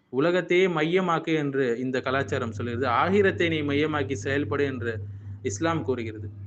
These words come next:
இஸ்லாம் முயற்சியை விரும்புது, உழைப்பை விரும்புது. ஆனால், அதிலேருந்து வரக்கூடிய அந்த அப்செஷனை வந்து மறுக்கக்கூடியதாக இருக்கு.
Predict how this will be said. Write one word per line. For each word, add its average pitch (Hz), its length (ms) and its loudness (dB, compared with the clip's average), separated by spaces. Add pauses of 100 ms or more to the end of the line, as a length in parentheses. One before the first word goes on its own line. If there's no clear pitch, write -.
(180)
இஸ்லாம் 190 380 -2
முயற்சியை 190 420 2
விரும்புது, 156 420 0 (240)
உழைப்பை 151 380 2
விரும்புது. 147 500 0
ஆனால், 127 460 -2 (920)
அதிலேருந்து 147 400 4
வரக்கூடிய 160 440 2
அந்த 123 200 0
அப்செஷனை 208 580 0
வந்து 165 300 0
மறுக்கக்கூடியதாக 135 640 -2
இருக்கு. 113 260 -12